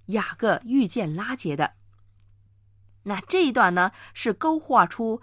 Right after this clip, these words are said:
很感人的一幕啊。雅各还跟牧人说话的时候，女主角拉结出场了。她领着父亲的羊前来。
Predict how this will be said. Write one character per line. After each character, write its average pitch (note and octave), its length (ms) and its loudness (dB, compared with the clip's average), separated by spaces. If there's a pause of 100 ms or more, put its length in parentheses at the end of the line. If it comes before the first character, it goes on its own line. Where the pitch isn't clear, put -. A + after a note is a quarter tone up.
(180)
很 G3+ 260 -4
感 E3+ 300 -8
人 D3+ 160 -4
的 F#3 120 -2
一 F3 160 -6
幕 A3 240 -2
啊。 - 180 -12 (1120)
雅 A3+ 240 2
各 A#3+ 300 4
还 - 180 -6
跟 D#4+ 140 0
牧 D#4+ 140 2
人 G3 120 0
说 D#4 200 -4
话 D4+ 140 -6
的 G3 80 -4
时 - 140 -8
候， F3+ 320 -2 (340)
女 B3 180 4
主 G#3 140 -2
角 D#3+ 380 -2 (140)
拉 C4+ 240 -6
结 D#3+ 220 -4
出 - 180 -6
场 - 180 -10
了。 C#3+ 160 -10 (960)
她 G3+ 140 2
领 G3+ 180 4
着 G#3 120 2
父 C4 200 -2
亲 A#3+ 180 -4
的 G#3 100 -2
羊 D3+ 320 -8
前 D#3 260 -10
来。 D#3 280 -6